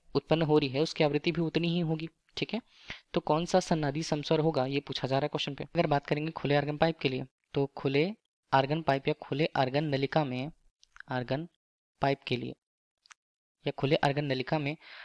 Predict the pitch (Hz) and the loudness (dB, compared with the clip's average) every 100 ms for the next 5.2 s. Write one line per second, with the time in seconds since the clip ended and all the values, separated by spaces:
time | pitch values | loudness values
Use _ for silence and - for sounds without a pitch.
0 | - - 131 156 170 151 131 127 139 - | -12 -4 0 2 2 0 -2 -2 -4 -4
1 | 151 - 131 123 - 170 160 135 127 117 | -4 0 0 0 -4 -2 0 0 -2 -4
2 | 123 156 _ _ - 135 175 - 135 143 | -6 -6 _ _ -10 -2 -2 0 -4 -2
3 | 160 - 165 - 160 139 123 120 127 151 | -4 -2 -4 0 0 -2 -2 -4 -2 2
4 | 170 139 127 127 123 120 120 120 120 123 | 2 2 0 -2 -2 -2 0 0 0 0
5 | 120 180 | 0 0